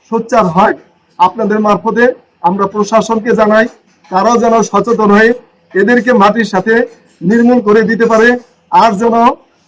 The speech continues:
কোনো বাবা, কোনো ভাই এদের দ্বারা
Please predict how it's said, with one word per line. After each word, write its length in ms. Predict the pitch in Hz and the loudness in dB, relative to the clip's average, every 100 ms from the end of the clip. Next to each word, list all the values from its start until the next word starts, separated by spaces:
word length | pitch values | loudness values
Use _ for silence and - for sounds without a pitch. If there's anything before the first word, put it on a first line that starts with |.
| _ | _
কোনো 200 | 190 202 | -2 2
বাবা, 440 | 190 202 214 233 240 - - - | 2 4 2 2 -2 -10 -14 -10
কোনো 180 | 190 202 | -6 -4
ভাই 440 | 131 170 214 240 - _ _ | 0 2 2 0 -8 _ _
এদের 260 | 185 190 208 | -2 0 0
দ্বারা 420 | 208 202 220 247 | 2 2 2 0